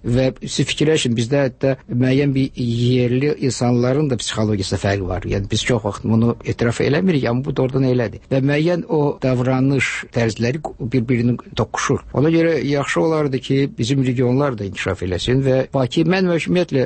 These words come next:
başqa paytaxtın tərəfdarıyam. Mən elə fikirləşirəm ki, bizdə başqa bir paytaxt olmalıdır. E, Bakı tarixən kosmopolitik olub. Mən qorxmuram ki, o belə bir kosmopolitik sənaye şəhər kimi, e, özünü qoruya bilər. Və sırf başqa bir miqdarca bəlkə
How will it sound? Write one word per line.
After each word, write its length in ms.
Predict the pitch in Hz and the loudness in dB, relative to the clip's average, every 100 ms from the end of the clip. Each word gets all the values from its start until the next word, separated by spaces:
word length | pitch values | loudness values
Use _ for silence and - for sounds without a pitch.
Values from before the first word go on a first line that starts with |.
| - | 0
başqa 260 | 127 - | -2 -2
paytaxtın 500 | - 113 107 101 117 | 0 0 0 -2 -4
tərəfdarıyam. 680 | 95 85 - - 85 - - | -2 -4 -4 -4 -2 -2 -2
Mən 240 | 127 135 131 | 0 2 4
elə 160 | 135 | 2
fikirləşirəm 600 | 127 143 127 123 131 117 | 0 0 0 0 0 0
ki, 140 | 104 120 | -2 -2
bizdə 340 | 120 113 127 117 - | -2 0 -2 -2 -6
başqa 320 | 117 117 131 113 | -6 -2 -2 -2
bir 80 | |
paytaxt 500 | 107 107 98 107 - | -2 -2 0 -2 -2
olmalıdır. 580 | 95 92 95 98 98 110 | -4 -2 -4 -4 -2 0
E, 480 | 110 107 107 110 110 | 0 0 2 2 0
Bakı 380 | 127 120 - 151 147 - | 0 0 0 0 0 -2
tarixən 480 | - 139 127 120 120 | -2 0 0 0 -2
kosmopolitik 720 | - 113 117 110 110 - 120 | 0 -2 0 -2 -4 -4 -4
olub. 260 | 92 92 113 - - | -4 -6 -10 -12 -8
Mən 300 | 107 117 - | -2 0 -2
qorxmuram 460 | - 147 - 110 98 | 0 0 0 -4 -4
ki, 120 | - | -2
o 160 | 127 117 - | 0 -2 -2
belə 240 | 120 120 | -2 0
bir 80 | 117 | 0
kosmopolitik 680 | 113 - 107 107 104 131 - | -2 -2 0 -2 -2 -6 -6
sənaye 380 | - 110 117 120 | -2 0 0 0
şəhər 300 | - 113 107 | 0 -2 -4
kimi, 260 | 92 90 | -8 -8
e, 240 | 87 101 113 - | -8 -10 -10 -4
özünü 280 | 113 101 104 | 0 0 0
qoruya 260 | 101 98 | 0 0
bilər. 320 | 92 101 107 123 - | -2 0 -2 -2 -2
Və 100 | 143 | -2
sırf 300 | - 190 160 - | 2 -2 -2 -4
başqa 420 | 135 - - 156 | -2 -2 0 0
bir 280 | 123 120 - | 0 -2 -4
miqdarca 480 | - 135 139 165 143 | -6 -2 0 0 0
bəlkə 340 | 135 143 139 | 0 0 -2